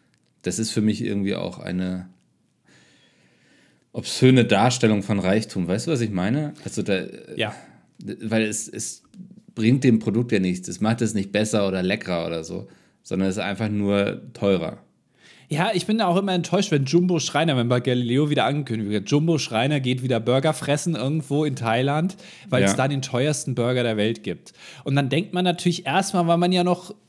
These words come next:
Speaker 2: gutmütig ist oder auch dem Format so ein bisschen zutraut, ey, äh, vielleicht haben die da wirklich extrem gute Zutaten, irgendwie Wagyu-Fleisch und,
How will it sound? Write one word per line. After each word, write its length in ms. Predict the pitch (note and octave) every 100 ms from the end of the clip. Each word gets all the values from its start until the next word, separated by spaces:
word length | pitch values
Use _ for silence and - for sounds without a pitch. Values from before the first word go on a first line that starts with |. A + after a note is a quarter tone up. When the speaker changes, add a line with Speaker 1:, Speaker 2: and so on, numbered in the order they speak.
| - D#3 F#3
Speaker 2:
gutmütig 540 | A3 C#4 G#3 F#3 B2+ A#2+
ist 280 | G#2+ -
oder 200 | C#3 D3+
auch 100 | D3
dem 160 | C#3 D#3
Format 480 | - D3+ D3+ F#3+ F#3+
so 80 | F3
ein 80 |
bisschen 300 | F3 E3+ E3 D3+
zutraut, 460 | F#3+ F#3 E3 D#3+
ey, 300 | C#3 G#3 G3+
äh, 180 | C3+ C3
vielleicht 400 | C3 E3+ F3+ F3+
haben 100 | F3
die 60 | F#3+
da 160 | F3+
wirklich 320 | G3 G#3+ D#3 E3+
extrem 520 | E3+ - - G3 G#3
gute 260 | G3+ F#3
Zutaten, 640 | F3+ G3+ G3+ D#3 D3 D#3+ E3+
irgendwie 340 | F3 E3 D#3+
Wagyu-Fleisch 920 | C3+ C#3+ - D3+ C3+ C3+ B2+ B2+ C#3+ C3+
und, 220 | D3+ C3+